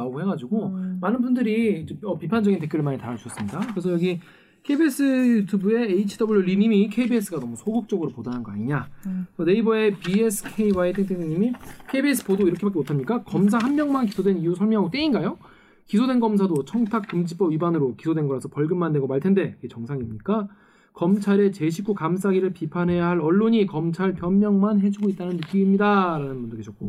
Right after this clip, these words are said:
Speaker 2: 음.
Speaker 1: 트위터에 쌤 at change 일공 일오공 님이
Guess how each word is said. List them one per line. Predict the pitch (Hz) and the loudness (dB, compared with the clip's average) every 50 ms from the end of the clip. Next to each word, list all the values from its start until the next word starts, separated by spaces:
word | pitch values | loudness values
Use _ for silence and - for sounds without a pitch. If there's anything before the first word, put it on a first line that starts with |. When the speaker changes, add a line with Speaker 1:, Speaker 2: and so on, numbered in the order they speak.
| - 196 | -2 -2
Speaker 2:
음. | 190 185 185 185 185 180 - - - - - _ _ | -2 -2 -2 -6 -6 -8 -10 -16 -20 -20 -20 _ _
Speaker 1:
트위터에 | - - 311 247 262 262 262 262 262 277 320 - _ _ | 0 0 0 2 2 2 2 2 2 0 -2 -6 _ _
쌤 | - - - 330 330 349 359 359 339 294 - _ _ _ _ _ _ _ _ - - | -14 -6 0 2 2 4 4 2 2 -2 -6 _ _ _ _ _ _ _ _ -4 -2
at | 240 240 202 - _ _ - | -2 -2 -2 -6 _ _ -6
change | - 240 233 226 214 196 190 135 117 113 - - - | 0 0 2 4 4 4 2 2 -4 -6 -6 -4 0
일공 | 226 240 254 247 240 262 262 277 302 320 381 _ _ _ - | 0 2 2 2 0 0 -2 -2 -4 -6 -8 _ _ _ -2
일오공 | 247 247 226 185 139 113 107 120 123 | 0 2 2 0 0 -4 -10 -10 -8
님이 | 127 147 175 214 247 247 | -4 0 0 0 0 -2